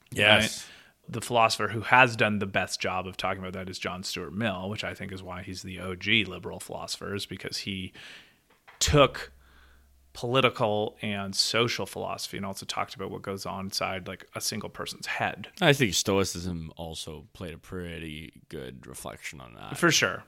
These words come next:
Speaker 1: Yeah.
Speaker 2: But Stoicism being,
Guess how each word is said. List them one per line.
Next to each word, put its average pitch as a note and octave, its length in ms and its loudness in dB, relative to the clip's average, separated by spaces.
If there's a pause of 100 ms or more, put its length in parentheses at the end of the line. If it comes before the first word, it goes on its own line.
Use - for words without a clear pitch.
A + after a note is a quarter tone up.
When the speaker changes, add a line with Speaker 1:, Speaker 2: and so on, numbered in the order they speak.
Speaker 1:
Yeah. D2 160 -6 (260)
Speaker 2:
But C3 460 10
Stoicism A2+ 840 4
being, G#2 580 0